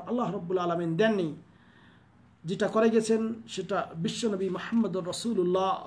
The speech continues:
সাল্লাল্লাহু আলাইহি ওয়াসাল্লামের মাধ্যমেই এটা প্রতিপালিত হয়েছে। সম্মানিত মুসলিম ভাই সকল, আসুন আমরা আমাদের মূল টপিকে ফিরে যাই। সেটি হলো যে আল্লাহ রাব্বুল আলামিন যেহেতু দিন পরিপূর্ণ করে দিয়েছেন, সেখানে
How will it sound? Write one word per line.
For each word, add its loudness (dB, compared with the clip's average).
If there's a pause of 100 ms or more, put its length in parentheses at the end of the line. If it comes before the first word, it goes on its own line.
সাল্লাল্লাহু 0
আলাইহি 2
ওয়াসাল্লামের -2
মাধ্যমেই 0 (220)
এটা -6
প্রতিপালিত -4
হয়েছে। -6 (1000)
সম্মানিত 6
মুসলিম 4
ভাই 4
সকল, -4 (120)
আসুন 2 (140)
আমরা 2 (600)
আমাদের 4 (200)
মূল 6 (240)
টপিকে 4
ফিরে 0
যাই। 0 (160)
সেটি -4
হলো 4 (480)
যে 6 (200)
আল্লাহ 6
রাব্বুল 4
আলামিন 4 (640)
যেহেতু 6 (180)
দিন 4 (140)
পরিপূর্ণ 2
করে -2
দিয়েছেন, 0 (760)
সেখানে 2